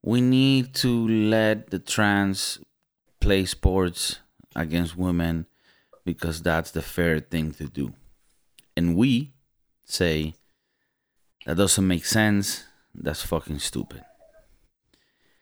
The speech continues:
Do you think back then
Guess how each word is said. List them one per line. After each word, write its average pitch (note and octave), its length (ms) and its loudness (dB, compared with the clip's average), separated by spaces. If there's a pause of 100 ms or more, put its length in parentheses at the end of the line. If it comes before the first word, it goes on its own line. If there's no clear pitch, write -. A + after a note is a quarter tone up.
(420)
Do G2+ 80 2
you G#2 180 0
think C#3+ 580 0 (640)
back G2 520 -2
then G#2 500 2